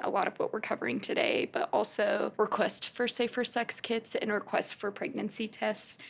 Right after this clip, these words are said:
There's specific forms for pregnancy tests and a specific form for sexual health kits. Um, it could be an individual, or we've had R As request them.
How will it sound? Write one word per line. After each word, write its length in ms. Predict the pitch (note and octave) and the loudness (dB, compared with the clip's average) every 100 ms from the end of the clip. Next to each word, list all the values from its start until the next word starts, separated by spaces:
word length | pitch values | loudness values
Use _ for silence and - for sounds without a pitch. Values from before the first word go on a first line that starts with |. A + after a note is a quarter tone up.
| - - | -20 -2
There's 140 | G3 | -2
specific 500 | - G#3 G3 G3 - | 2 0 2 -2 -4
forms 340 | - - G3+ | -4 -2 -2
for 160 | - G#3 | 0 -2
pregnancy 480 | G3+ G#3+ G#3 G#3 G#3 | -2 -2 -2 -2 -4
tests 280 | G#3 G#3+ G#3+ | -2 0 0
and 80 | |
a 40 | G3+ | -2
specific 760 | - - - A3 - - - | -2 -6 -2 -2 -2 -4 -6
form 360 | - A3 A3+ C4 | -6 -2 0 0
for 140 | A3+ | -2
sexual 380 | A3 A3+ - A3+ | -4 -2 -2 0
health 280 | A3 A3+ - - - - - | 2 0 -4 -16 -20 -18 -2
kits. 480 | A#3 A3+ A3+ - - | 4 4 2 -8 -6
Um, 340 | G#3+ F#3 - - | 2 2 2 0
it 80 | G#3+ | 0
could 100 | A3 | 0
be 180 | G#3 G#3 | 2 4
an 280 | G3 G3 - - | 4 2 -2 -2
individual, 960 | G#3+ G3+ G#3 B3+ C4+ C#4+ D4+ D4+ D4+ | 0 2 0 2 4 6 6 6 4
or 340 | - G3+ G3+ G3 | 6 6 6 4
we've 240 | G3+ G#3+ | 2 -2
had 400 | - - G#3+ G#3+ - | 2 4 6 4 2
R 160 | G#3+ | 2
As 320 | B3 A#3+ A3 - | 4 2 0 -2
request 480 | A3+ A3+ A3 - | 0 -2 -2 -6
them. 320 | A#3 A3+ A3+ | -2 0 2